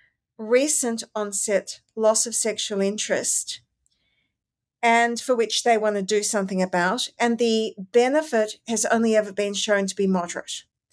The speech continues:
And I've been using testosterone in women since the mid eighties. But there, we've done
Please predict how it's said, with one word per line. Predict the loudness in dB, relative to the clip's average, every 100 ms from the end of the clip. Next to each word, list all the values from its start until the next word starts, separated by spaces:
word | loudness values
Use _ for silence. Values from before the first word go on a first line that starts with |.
| _ _ _ _ -4
And | 2 2
I've | 4
been | 0 0 -4 -4
using | -4 -2 -2
testosterone | -2 -4 0 2 2 0 -2 0
in | 0
women | -2 -2 -2
since | -4 -4 -4 -2
the |
mid | -2 2
eighties. | 4 4 0 -10 -10 -10 -12 _ _ _ _ _
But | 2 2 2 _ _ _ _ _ _ -12
there, | 0 4 4 4 0 0
we've | 0 4
done | 2 0